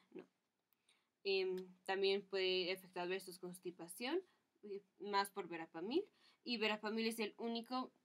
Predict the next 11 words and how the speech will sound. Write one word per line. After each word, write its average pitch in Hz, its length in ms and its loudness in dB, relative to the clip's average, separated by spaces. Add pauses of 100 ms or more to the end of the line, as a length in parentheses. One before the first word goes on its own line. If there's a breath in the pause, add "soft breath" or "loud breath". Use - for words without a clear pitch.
(120)
bloqueador 196 560 0
de 202 140 -6
canal 185 300 0
de 180 120 -10
calcio 214 360 -2
que 196 100 -6
produce 185 520 -4 (200 soft breath)
hiperprolactinemia. 185 1120 -4 (1500 soft breath)
Y 233 120 -2
también 202 320 4
verapamil 196 600 0